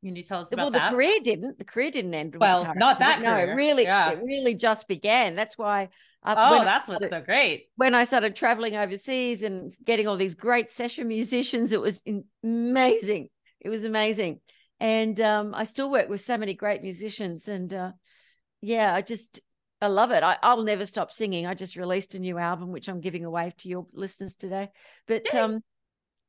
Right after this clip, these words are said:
Speaker 2: yeah, but just, just not touring like I used to, because that's tough going at my age. You don't <laughs> really wanna be doing that. <laughs>
Speaker 1: Yeah. And it, and it sounds like this new music is, is got a bit of a different, uh, sense of purpose, a,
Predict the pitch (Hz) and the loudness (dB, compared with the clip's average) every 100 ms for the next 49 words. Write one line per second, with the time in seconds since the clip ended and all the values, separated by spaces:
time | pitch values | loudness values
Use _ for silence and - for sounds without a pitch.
0 | - 247 240 170 165 233 262 302 - - | 0 4 6 4 2 0 0 -6 -8 -16
1 | 202 330 339 277 - - 247 247 233 214 | -6 -6 0 -2 -2 -4 2 2 2 2
2 | 214 214 180 175 202 - 180 123 196 226 | 0 0 -2 -4 -6 -6 -8 -6 -8 -8
3 | - 247 - - - - 208 185 - 185 | -2 -2 -2 -8 -14 -2 0 0 -2 -2
4 | 180 143 117 _ _ - 185 196 214 202 | -2 -4 -10 _ _ -10 -8 -4 -4 0
5 | 175 170 240 262 254 254 262 294 285 254 | -2 -2 -2 6 6 6 2 4 2 2
6 | 233 262 240 214 226 208 175 170 185 - | -2 -4 -4 -6 -4 -4 -4 -6 -6 -10
7 | - - - - 381 - 254 185 151 254 | -20 -16 -14 -4 -2 0 0 0 0 -6
8 | _ _ _ 254 269 247 262 262 247 311 | _ _ _ -8 -6 -4 -4 -4 0 -2
9 | 269 269 254 240 214 214 220 220 202 202 | 0 -4 -4 -10 -8 -8 -6 -6 -6 -6
10 | 185 196 185 180 180 - 180 - _ 208 | -6 -4 -4 -4 -4 -6 -10 -14 _ 0
11 | 190 190 208 214 190 185 185 185 185 170 | 2 0 -2 -4 -4 -6 -6 -6 -4 -4
12 | - 160 156 170 - 202 185 - 185 151 | -4 -4 -4 -6 -10 -12 -12 -4 -4 -2
13 | 127 - - 175 | -10 -10 -12 -12